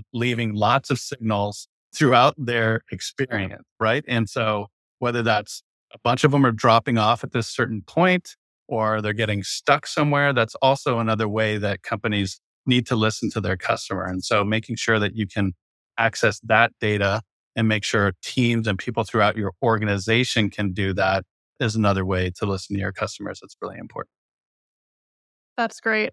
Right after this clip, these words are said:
Speaker 2: I love that, Dan. I love the way that you highlighted the importance of that feedback loop and making sure that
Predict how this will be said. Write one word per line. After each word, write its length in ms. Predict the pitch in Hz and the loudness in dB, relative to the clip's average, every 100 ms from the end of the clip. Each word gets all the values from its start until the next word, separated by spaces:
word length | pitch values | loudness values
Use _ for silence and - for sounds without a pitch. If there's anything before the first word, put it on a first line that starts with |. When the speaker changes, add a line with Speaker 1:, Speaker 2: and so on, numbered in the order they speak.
| - | 2
Speaker 2:
I 140 | 240 | 2
love 300 | 233 233 226 | 4 4 4
that, 160 | 220 214 | 2 2
Dan. 180 | 226 226 | 2 2
I 100 | 226 | 4
love 260 | 240 240 | 2 4
the 360 | 254 233 226 220 | 4 6 2 0
way 400 | 226 226 240 226 | 2 2 2 2
that 320 | 226 220 226 | 2 2 0
you 520 | 220 220 220 220 214 | -2 0 2 2 0
highlighted 800 | - 226 214 214 214 214 214 202 - | 2 4 4 4 2 2 0 -2 0
the 120 | 214 | 2
importance 560 | 208 - 220 220 214 214 | 2 2 2 4 4 2
of 140 | 202 | 4
that 320 | 196 190 190 - | 4 4 0 -2
feedback 420 | 233 196 - - | -4 -2 -2 -2
loop 220 | - - - _ - | -4 -6 -8 _ 2
and 120 | 226 | 6
making 340 | 208 208 220 | 6 4 -2
sure 300 | 190 208 208 | 0 0 2
that 300 | 202 202 196 | 4 4 2